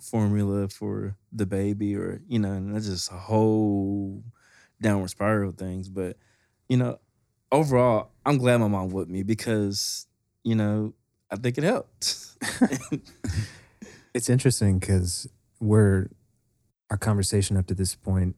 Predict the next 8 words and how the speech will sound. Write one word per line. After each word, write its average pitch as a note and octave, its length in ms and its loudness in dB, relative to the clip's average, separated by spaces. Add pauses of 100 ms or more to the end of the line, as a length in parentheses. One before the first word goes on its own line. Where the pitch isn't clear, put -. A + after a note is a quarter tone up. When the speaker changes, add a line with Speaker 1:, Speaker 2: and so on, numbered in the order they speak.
(100)
Speaker 2:
seems - 340 -2
to - 80 -14
be F#2+ 100 -4
centered F#2+ 380 -2
around F2+ 580 -2 (840)
how F#2 520 0 (580)
our G2+ 100 -2
insecurities F#2+ 1040 0